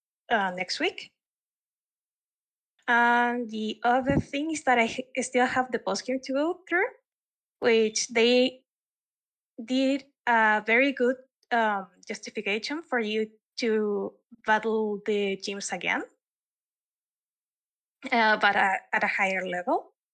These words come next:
And, um, there's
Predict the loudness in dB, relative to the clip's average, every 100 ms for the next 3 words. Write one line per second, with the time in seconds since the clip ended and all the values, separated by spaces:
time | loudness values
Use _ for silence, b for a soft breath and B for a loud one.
0 | _ _ _ _ _ _ _ _ _ _
1 | _ _ _ _ _ 2 4 4 4 2
2 | -2 -10 -20 _ -8 -4 -2 -4 -6 -14
3 | -12 -4 -2